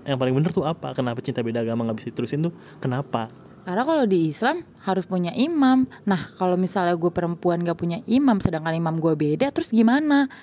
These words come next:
Speaker 2: Gue mau pakai,
Speaker 1: Oke, oke.
Speaker 2: mau, mau gimana anjir kayak?
Speaker 1: Oke, oke, gini deh, gini deh.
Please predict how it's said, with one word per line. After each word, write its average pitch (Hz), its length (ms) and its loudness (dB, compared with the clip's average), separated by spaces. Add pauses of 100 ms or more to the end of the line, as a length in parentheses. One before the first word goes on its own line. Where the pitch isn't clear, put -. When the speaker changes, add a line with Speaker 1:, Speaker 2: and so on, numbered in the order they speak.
(360)
Speaker 2:
Gue 254 160 0
mau 311 160 4
pakai, 170 400 -4 (400)
Speaker 1:
Oke, - 180 -18
oke. 101 140 -16
Speaker 2:
mau, 190 560 2
mau 185 260 -2
gimana 240 540 -2
anjir 226 320 0
kayak? 214 160 -10
Speaker 1:
Oke, 127 160 -6
oke, 117 160 -2
gini 113 240 0
deh, 104 80 0
gini 107 160 -2
deh. 101 160 -6